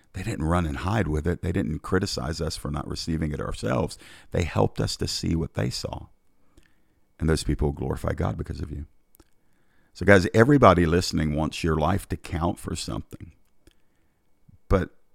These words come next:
if your life doesn't reflect the beauty and, you know, the supreme worthiness of God, then it really matters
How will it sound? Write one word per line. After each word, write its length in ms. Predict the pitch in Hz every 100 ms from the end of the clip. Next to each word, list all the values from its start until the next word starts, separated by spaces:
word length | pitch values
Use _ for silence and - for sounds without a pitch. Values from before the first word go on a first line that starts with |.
| _ -
if 160 | 82
your 120 | 92
life 280 | 90 135 240
doesn't 300 | 135 123 117
reflect 380 | 78 - 104 -
the 80 | 76
beauty 500 | 76 87 104 120 120 - _ _ - - _ _ - _ _ _ _ -
and, 200 | 80 82 -
you 100 | 82
know, 120 | 80
the 260 | 60 80
supreme 640 | - - - - 92 101 87
worthiness 800 | 73 78 87 101 110 107 101 - -
of 240 | 71 73
God, 520 | 71 78 92 131 117 - _ _ _ _ _ _ _ _ _ _
then 140 | 98 113
it 80 |
really 320 | 104 127 262 226
matters 960 | 80 - 98 120 113 85 90 - -